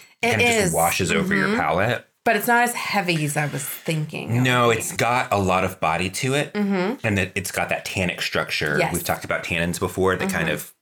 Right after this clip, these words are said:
Speaker 1: black tea has that, kind of coats your
Speaker 2: Mm-hmm.
Speaker 1: teeth, you know?
Speaker 2: Mm-hmm.
Speaker 1: But the acidic structure of it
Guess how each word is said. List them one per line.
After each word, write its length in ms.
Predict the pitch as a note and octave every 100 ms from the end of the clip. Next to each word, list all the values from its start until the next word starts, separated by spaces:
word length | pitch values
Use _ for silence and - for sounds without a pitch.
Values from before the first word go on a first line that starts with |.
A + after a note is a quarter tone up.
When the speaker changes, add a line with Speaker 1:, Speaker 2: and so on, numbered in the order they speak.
| -
Speaker 1:
black 240 | - -
tea 260 | - A#2 G#2
has 300 | G2 F#2+ F2+
that, 480 | F#2 E2+ E2+ E2+ -
kind 160 | G3
of 40 | F#3
coats 160 | F2 E2+
your 80 | D#2+
Speaker 2:
Mm-hmm. 60 |
Speaker 1:
teeth, 260 | - F#2+ -
you 80 | G#2+
know? 220 | G#2 G#2 -
Speaker 2:
Mm-hmm. 520 | F3+ F#3 F3+ E3 D#3+ E3+ - - - -
Speaker 1:
But 200 | - G2
the 340 | G2 F2+ E2+ - _
acidic 380 | G2 - A2 -
structure 400 | - - - E2+
of 160 | D#2+
it 260 | D#2+ E2